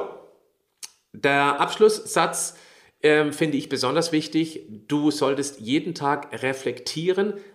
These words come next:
was du alles für die Gesundheit getan hast und dich nicht dafür verurteilen, Achtung, was du nicht umgesetzt bekommen hast. Weil wir, wenn wir uns darauf konzentrieren,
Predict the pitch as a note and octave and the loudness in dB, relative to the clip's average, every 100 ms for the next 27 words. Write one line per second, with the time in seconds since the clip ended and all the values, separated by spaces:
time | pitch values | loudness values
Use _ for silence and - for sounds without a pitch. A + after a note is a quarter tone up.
0 | - G#2+ E3 - - F#3+ E3 - C3+ D#3+ | -4 0 2 0 -4 -4 -2 0 0 0
1 | - - - D#3+ E3 D3+ C#3 D3 C#3+ C#3 | -2 -6 0 0 0 -4 -6 -6 -4 -4
2 | - A#2 - G#2+ A#2+ A2 F2 - D3 D3 | -6 -10 -4 -4 -4 -8 -12 -4 0 2
3 | D3 - B2 E3+ B3 - - G3+ F3+ E3+ | 0 -2 -4 0 0 0 0 0 2 -2
4 | D3+ C#3+ C3+ E3+ E3 D#3+ F#3 F#3 - A#2 | -2 -2 0 0 2 2 2 0 -6 -8
5 | - D#3+ F3 - - - C3 C3+ - C#3 | -2 -2 -2 -8 -18 -8 -2 -2 -2 -4
6 | B2 - - C3 F#3+ G#3+ - - - - | -4 -6 -6 0 4 2 0 -10 -6 0
7 | C#3 C3 B2+ - A2+ - - G#2 - G#2 | 2 2 -2 -2 -4 -4 -8 -8 -6 -6
8 | G2+ F#2+ F2 - - _ - A2 C#3+ G#3 | -6 -10 -10 -12 -16 _ -2 2 4 4
9 | C#4 D4+ D4 - G2 G#2+ E3 G3 A3 C#4 | 4 2 0 -8 -12 -2 2 4 2 -2
10 | - - _ _ _ _ - D#3+ D#3 D#3 | -12 -20 _ _ _ _ 2 4 6 4
11 | D3+ D3+ C#3 C3+ C3 - B2 - A2 - | 4 0 2 2 0 -2 -4 -4 -6 -4
12 | G3 A#3+ D#3+ F#2+ | -2 2 2 0